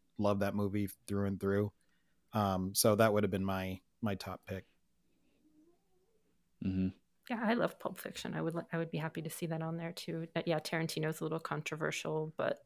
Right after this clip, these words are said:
Speaker 3: I still
Speaker 1: Mm-hmm.
Speaker 3: think his films are, like, just so much fun, and especially Pulp Fiction is, like, for me, his most fun movie. But, um, I think I already said, like, Moonlight was on my list, and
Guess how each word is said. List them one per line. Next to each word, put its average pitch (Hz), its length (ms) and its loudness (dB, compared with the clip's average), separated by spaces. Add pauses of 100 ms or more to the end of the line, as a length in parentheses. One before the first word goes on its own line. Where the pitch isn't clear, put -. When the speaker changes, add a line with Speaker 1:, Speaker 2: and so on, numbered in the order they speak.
(160)
Speaker 3:
I 165 60 -4
still - 200 -2
Speaker 1:
Mm-hmm. - 100 -4
Speaker 3:
think 170 200 -2
his - 220 -6
films - 240 -4
are, - 120 -4
like, - 200 -4
just - 340 -10
so - 100 -4
much - 240 -4
fun, - 240 -2
and - 100 0
especially - 560 0
Pulp - 320 -4
Fiction - 400 -8
is, 202 120 -10
like, - 180 -6 (380)
for - 140 -2
me, - 200 -4
his 180 180 -4
most - 260 -6
fun - 200 -6
movie. 190 420 -4 (680)
But, 165 160 10
um, 156 380 2 (760)
I - 40 -6
think 214 160 0
I 190 40 8
already 156 180 6
said, 180 240 4
like, 160 160 2
Moonlight 170 380 4
was 165 120 0
on 160 120 0
my 160 100 2
list, 160 320 -2
and 160 240 -2